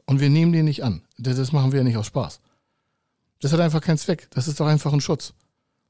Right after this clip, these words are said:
Andere Berater würden sagen, „Ja, Hauptsache Kohle verdienen.“ Nee, nee, nee, nee. Wir wollen, und das ist ja auch schon unser Geschäftsmodell, am Erfolg mitpartizipieren und deswegen ist unsere Honorargestaltung auch ganz anders aufgebaut. Wir rechnen ja keine Stunden ab, sondern wir gehen ganz viel auf Erfolg.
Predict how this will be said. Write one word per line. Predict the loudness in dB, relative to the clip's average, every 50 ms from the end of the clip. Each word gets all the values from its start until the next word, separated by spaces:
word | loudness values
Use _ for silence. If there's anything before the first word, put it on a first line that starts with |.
| _ _ _ _ _ -4
Andere | 0 2 2 2 2
Berater | 2 0 0 0 0 0 -2 0
würden | 0 0 0 0 0
sagen, | 0 0 2 2 2
„Ja, | 2 0
Hauptsache | 0 -2 -4 -6 -8 -8
Kohle | -4 -2 0 0 0
verdienen.“ | 0 0 -2 -4 -4 -4 -4
Nee, | -4 -4 -4 -4
nee, | -4
nee, | -4 -2 0
nee. | 0 0 0 -2 _ _ _ _ _ _ _ _ _ _ _ _ _ _
Wir | -6 -2 0 0 2 0 0 0
wollen, | 0 2 2 2 2 2 0 -2
und | -2 -2 -2 0
das | -2 -2 -4 -6
ist | -8 -8 -6 -4
ja | -2 -2
auch | -2
schon | -2 -2 -2
unser | -2 -2
Geschäftsmodell, | -4 -4 -4 -4 -4 -4 -4 -4 -2 -2 -2 -2 -2 -4 -6 -8 -10 -6
am | -4 -2 -2
Erfolg | -2 -2 -4 -2 -2 -2 0
mitpartizipieren | 0 0 0 -2 -2 -4 -2 -2 -4 -4 -8 -10 -8 -4 -4 -2 -2 -2 -4 -6 -12 -20 -20 -14 -6 -2
und | -2 0
deswegen | 0 0 -2 -2 -2 -2
ist | -2
unsere | -2 -2 0 0 0
Honorargestaltung | 0 0 0 -2 -2 -2 -2 -4 -6 -4 -4 -4 -2 -2 -4
auch | -4 -4
ganz | -4 -4 -4
anders | -2 -2 -4 -4 -4
aufgebaut. | -6 -8 -6 -4 -6 -6 -6 -10 -16 -18 _ _ _
Wir | -10 -4
rechnen | 0 0 2 2
ja | 0
keine | 0 0 0 0
Stunden | 0 0 2 4 4 4 4
ab, | 2 -2 -8 -6
sondern | -2 0 2 2 2
wir | 0 0
gehen | 0 0 0 0
ganz | 0 -4 -4
viel | -4 -4 -6
auf | -4 -4
Erfolg. | -6 -6 -2 0 0 0 0 -2